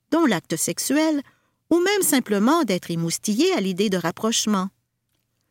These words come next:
Mais l'efficacité des aliments comme supplément sexuel ou booster de libido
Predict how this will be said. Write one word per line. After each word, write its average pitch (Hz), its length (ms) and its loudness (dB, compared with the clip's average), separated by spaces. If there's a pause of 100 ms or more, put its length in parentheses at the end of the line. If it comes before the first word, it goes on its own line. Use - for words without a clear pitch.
(160)
Mais 196 180 2
l'efficacité 330 880 0
des 196 240 0
aliments 226 520 2
comme 175 200 -2
supplément 240 560 0
sexuel 233 720 0
ou 180 160 -4
booster 233 640 0
de 214 140 0
libido 214 600 0